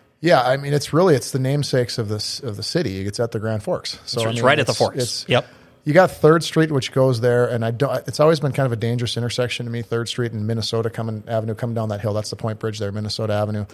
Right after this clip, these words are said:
Speaker 2: It's blind.
Speaker 1: It's not a
Speaker 2: <laughs>
Speaker 1: great,
Speaker 2: Right.
Speaker 1: and so I, I've always thought, you know, if we can close off Third Street, Fourth can get, you know, you can just scoot over on Fourth and then get to that intersection. So to me, it was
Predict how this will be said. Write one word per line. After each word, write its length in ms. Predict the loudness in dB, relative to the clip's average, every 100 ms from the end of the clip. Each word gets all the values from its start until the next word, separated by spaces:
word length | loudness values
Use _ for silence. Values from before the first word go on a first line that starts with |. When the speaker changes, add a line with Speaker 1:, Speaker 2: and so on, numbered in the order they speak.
| -12
Speaker 2:
It's 120 | -10
blind. 520 | -4 -2 -2 -6 -14 -20 _ -6
Speaker 1:
It's 160 | 0
not 200 | 4 6
a 20 |
Speaker 2:
<laughs> 60 | 6
Speaker 1:
great, 220 | 4 2
Speaker 2:
Right. 40 | 0
Speaker 1:
and 100 | -2
so 140 | 2
I, 240 | 2 4 4
I've 120 | 6
always 200 | 4 2
thought, 340 | 2 4 2 -4 -8
you 120 | -4
know, 140 | -4
if 180 | -4 -4
we 60 | -4
can 80 | 0
close 260 | 2 6
off 180 | 6 6
Third 180 | 2 0
Street, 220 | 0 -4
Fourth 320 | -2 -2 -2
can 120 | -4 -4
get, 160 | -4
you 60 | -4
know, 80 | -6
you 80 | -4
can 100 | -4
just 140 | -6
scoot 180 | -2 0
over 180 | 2 0
on 100 | -2
Fourth 280 | -2 -2
and 100 | -4
then 60 | -6
get 140 | -6
to 40 | -4
that 60 | -4
intersection. 460 | -4 -4 -6 -6
So 140 | -6 -6
to 160 | -4
me, 200 | -2 0
it 100 | 0
was 240 | -2 -6